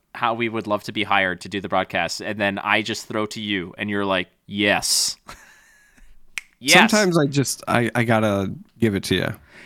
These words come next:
Speaker 1: You do. You absolutely do. Um, so f-,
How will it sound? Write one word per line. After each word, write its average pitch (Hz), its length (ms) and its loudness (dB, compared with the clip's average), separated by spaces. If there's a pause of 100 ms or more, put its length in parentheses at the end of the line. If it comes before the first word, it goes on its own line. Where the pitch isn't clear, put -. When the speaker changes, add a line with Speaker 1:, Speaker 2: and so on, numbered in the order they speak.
Speaker 1:
You 170 140 4
do. 175 280 6 (360)
You 123 240 4
absolutely 180 760 4
do. 151 300 0 (340)
Um, 107 480 4 (160)
so 120 520 2 (300)
f-, - 280 -20